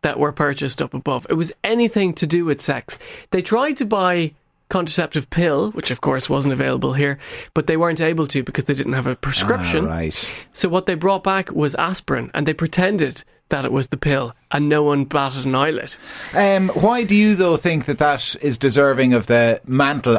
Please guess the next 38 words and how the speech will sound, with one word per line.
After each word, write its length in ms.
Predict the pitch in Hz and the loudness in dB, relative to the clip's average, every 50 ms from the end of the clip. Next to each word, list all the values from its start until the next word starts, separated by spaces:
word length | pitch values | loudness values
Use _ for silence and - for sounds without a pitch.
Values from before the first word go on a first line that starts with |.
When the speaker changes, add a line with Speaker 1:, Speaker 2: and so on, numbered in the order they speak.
| - 123 | 2 2
Speaker 2:
Ireland's 320 | 123 123 127 123 117 107 | 0 2 2 2 0 2
Greatest 320 | - 117 113 101 104 87 | 2 2 2 2 2 2
Moment? 480 | 107 104 101 90 82 69 64 - - - - | 2 2 4 2 0 -2 -4 -6 -8 -4 0
Speaker 1:
Yeah, 180 | 240 233 196 - - | 0 0 0 0 0
I 100 | 185 226 | 0 0
think 220 | 240 302 311 294 302 | 0 0 0 0 0
it 140 | 277 - - | -2 0 0
deserves 480 | 214 175 165 190 180 170 170 151 - | 0 0 2 2 2 0 0 -2 -2
that 260 | - 156 147 143 - | -2 -2 -2 -2 -2
because 720 | - 160 143 - 170 165 156 151 151 156 147 143 - - - - - - _ _ _ | -2 -2 0 0 0 2 2 2 2 2 0 0 -4 -4 -6 -10 -16 -20 _ _ _
it 220 | 202 185 185 - - | -4 -4 -4 -2 0
belies 580 | 202 185 185 180 185 202 214 226 226 214 185 | 0 2 2 2 2 2 2 2 2 2 0
something 580 | - - - 208 190 180 170 - 175 170 165 156 | -2 0 0 0 0 0 0 0 2 2 2 2
much 280 | 151 156 156 - - | 2 2 0 -2 -2
more 240 | 170 160 147 147 143 | 0 0 2 2 2
important 580 | 139 135 123 - 139 139 135 - 151 131 120 - | 0 0 0 0 0 0 0 -2 -6 -8 -6 -4
that 100 | 131 127 | -2 -2
was 140 | 139 135 - | -2 0 0
happening, 640 | 151 151 147 - - 151 143 135 131 131 131 131 - - | 0 -2 -2 -2 -2 0 0 2 2 0 -2 -2 -2 -2
or 160 | 160 143 131 | -2 0 0
that 160 | - 143 127 | 0 0 0
was 100 | 156 135 | -2 -2
beginning 560 | - - 165 143 135 165 180 185 185 165 143 | 0 -2 -2 0 0 2 2 2 2 0 0
to 100 | 135 143 | -2 -2
happen 360 | 131 135 135 127 - - 127 | -2 -2 -2 -2 -2 -2 0
in 120 | 127 127 127 | 0 2 2
Irish 320 | 127 127 127 127 120 - | 2 0 0 0 0 -2
society 460 | - 127 - - 135 131 127 127 127 | 0 0 0 0 0 0 0 -2 -2
at 80 | 123 - | -2 -2
that 180 | - 123 120 - | -4 -6 -4 -2
time, 260 | 139 131 127 123 127 | -2 -2 0 0 -2
was 120 | 135 127 | -2 -2
that 180 | - 135 - - | -2 -4 -2 0
women 380 | 147 160 170 175 175 170 165 | 0 2 2 2 2 2 2
were 140 | 151 143 135 | 2 0 0
getting 320 | 127 147 139 135 139 139 127 | 0 0 0 0 0 0 0
their 180 | 127 123 120 | 0 -2 -2
voice. 560 | 120 127 135 139 156 208 233 - - - - | 0 0 0 2 2 0 0 -2 -4 -6 -6